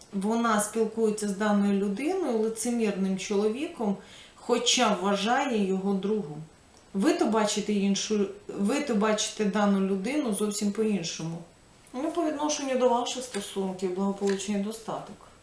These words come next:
Незважаючи на дану ситуацію і на те, що відбувається в вашому оточенні, що є третя особа, яка негативно впливає,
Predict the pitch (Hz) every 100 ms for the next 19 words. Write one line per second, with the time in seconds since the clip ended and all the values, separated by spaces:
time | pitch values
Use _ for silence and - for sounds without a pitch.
0 | - - - - - - - 202 240 226
1 | 247 240 220 202 196 208 208 208 196 208
2 | 196 196 202 214 240 339 359 247 208 202
3 | 202 196 - 196 185 190 202 190 180 180
4 | - 196 185 165 - - - - - 202
5 | 208 196 202 202 208 330 381 - 220 196
6 | 180 170 - - - - 247 220 214 175
7 | 170 - 208 196 202 190 190 - 190 180
8 | 175 175 - - - 208 202 214 214 220
9 | 208 208 220 226 214 185 180 180 185 190
10 | 185 170 165